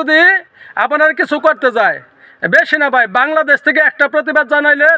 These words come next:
জানেন কি বলবে? ওই আপনার ইন্ডিয়ান সরকার এই শুভেন্দু অধিকারীর মতো এই ফাক্কু ব্যক্তিদের জন্য বা ফালতু ব্যক্তিদের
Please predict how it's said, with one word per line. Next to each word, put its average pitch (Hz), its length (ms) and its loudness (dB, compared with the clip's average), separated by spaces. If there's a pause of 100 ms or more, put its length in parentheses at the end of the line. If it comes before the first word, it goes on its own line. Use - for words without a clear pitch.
জানেন 285 220 0
কি 302 140 -4
বলবে? 269 320 2 (680)
ওই 247 180 2
আপনার 311 260 0
ইন্ডিয়ান 311 400 -2
সরকার 311 560 2
এই 285 120 0
শুভেন্দু 302 420 -2 (100)
অধিকারীর 294 380 -4
মতো 285 200 -4 (100)
এই 285 180 2 (120)
ফাক্কু 302 380 0
ব্যক্তিদের 277 400 0
জন্য 254 240 -2 (140)
বা 247 100 2
ফালতু 285 420 -2
ব্যক্তিদের 262 380 -2